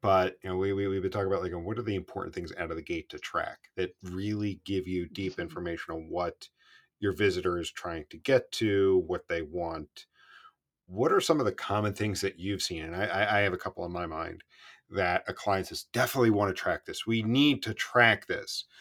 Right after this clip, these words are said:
Speaker 1: But you know it's just
Speaker 2: <laughs>
Speaker 1: noise. And if you have a solution where you pay based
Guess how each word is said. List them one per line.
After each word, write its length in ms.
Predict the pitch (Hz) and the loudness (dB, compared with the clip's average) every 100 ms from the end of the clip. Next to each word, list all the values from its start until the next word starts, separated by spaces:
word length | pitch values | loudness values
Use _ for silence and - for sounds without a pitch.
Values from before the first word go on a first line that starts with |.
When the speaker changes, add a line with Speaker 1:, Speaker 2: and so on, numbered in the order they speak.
| - _ | -20 _
Speaker 1:
But 160 | 127 113 | 2 4
you 140 | 110 | 2
know 460 | 107 107 107 104 107 | 4 4 4 4 2
it's 360 | 101 92 - - | -2 -2 -6 -10
just 320 | - 120 - 95 | -6 -4 -4 -4
Speaker 2:
<laughs> 0 | |
Speaker 1:
noise. 680 | 95 92 82 78 - - 160 - 156 | -4 -2 -4 -8 -10 -12 -12 -12 2
And 640 | 113 110 107 104 104 101 - | 6 8 8 6 4 0 -2
if 240 | 101 - | -4 -2
you 200 | 101 98 | -2 -2
have 240 | 90 101 | 0 -2
a 40 | 92 | -2
solution 920 | - 92 98 90 - 101 92 90 87 - - - _ | -2 0 0 -2 -4 -2 -2 -4 -6 -12 -20 -20 _
where 480 | 101 98 90 90 90 | 2 4 4 2 0
you 260 | 85 92 90 | -2 -6 -6
pay 800 | - 101 95 92 92 90 87 80 - | -2 2 4 4 4 2 0 -4 -4
based 420 | 90 87 - | -2 -2 -4